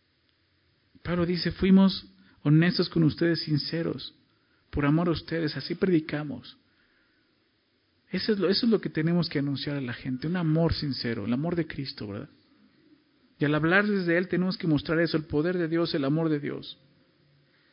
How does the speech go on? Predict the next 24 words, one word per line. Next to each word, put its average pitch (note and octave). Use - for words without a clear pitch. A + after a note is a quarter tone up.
Estos, D#3
esta E3
iglesia, D#3+
los C3
tesal-, C#3
tesalonicenses, C#3+
no C#3+
solo F3
habían D#3+
escuchado D3
la C#3
predicación B2
del B2
Evangelio, A2
ellos D3+
vieron C#3+
el A#2
Evangelio A#2+
actuar A#2+
en A#2
la G#2+
vida G#2+
de G#2
Pablo G2+